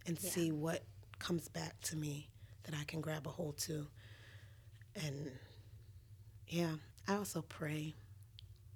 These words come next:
Speaker 2: And then the last question is, have you seen anything lately that you want to recommend of any art form?
Speaker 1: Ooh. Black Panther.
Speaker 2: Yes.
Speaker 1: All
Speaker 2: I saw it on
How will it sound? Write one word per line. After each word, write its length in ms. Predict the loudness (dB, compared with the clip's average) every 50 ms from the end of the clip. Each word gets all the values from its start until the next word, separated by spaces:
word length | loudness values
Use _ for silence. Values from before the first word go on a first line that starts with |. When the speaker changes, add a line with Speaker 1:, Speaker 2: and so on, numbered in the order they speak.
| -14 -12 -12 -12 -6 -4
Speaker 2:
And 80 | -2 -2
then 140 | 0 0 0
the 100 | 0 0
last 320 | 0 -2 -2 -2 -2 -4 -4
question 340 | -4 -2 -2 0 0 0 0
is, 180 | 0 -2 -2 -4
have 160 | -4 -4 -2 -2
you 120 | -2 -2
seen 340 | -2 0 0 0 2 0 0
anything 420 | 0 -4 -4 -6 -6 -6 -4 -4
lately 340 | -6 -6 -6 -6 -8 -8 -8 -8
that 120 | -10 -8 -6
you 120 | -6 -6
want 220 | -6 -6 -8 -6 -6
to 100 | -6 -6
recommend 600 | -6 -6 -6 -4 -4 -4 -4 -4 -6 -6 -6 -6
of 80 | -6 -6 -6
any 440 | -6 -6 -6 -6 -6 -6 -8 -8 -10 -14 -16 -8 -4
art 200 | -2 -2 -2 -4 -8
form? 340 | -6 -6 -4 -4 -4 -4 -6 -6 -12 4 4 4 4 4 -2 -10 -10 -12 -14 -14 -4 4
Speaker 1:
Ooh. 500 | 8 10 12 12 12 10 6 4 0 -4 -4 -4 -4 -6 -8 -12 -14 -14 -16 -14 -16 -16 -16 -16 -16 -16 -16 -16 -16 -16 -16 -14 -14 -16 -16 -16 -16 -16 -16 -16 -14 -14 -14 -14 -14 -14 -14 -14 -14 -14 -14 -14 -14 -4
Black 420 | 2 6 8 10 10 8 8 4 -4 -6 2
Panther. 600 | 6 8 10 10 8 8 6 4 2 2 2 0 -2 -6 -8 -10 -2 2
Speaker 2:
Yes. 720 | 4 6 8 8 8 6 4 2 2 2 0 -2 -2 -4 -8 6 10
Speaker 1:
All 220 | 12 12 12 12
Speaker 2:
I 40 | 10 10 10
saw 60 | 12
it 200 | 12 12 12 12
on 60 | 10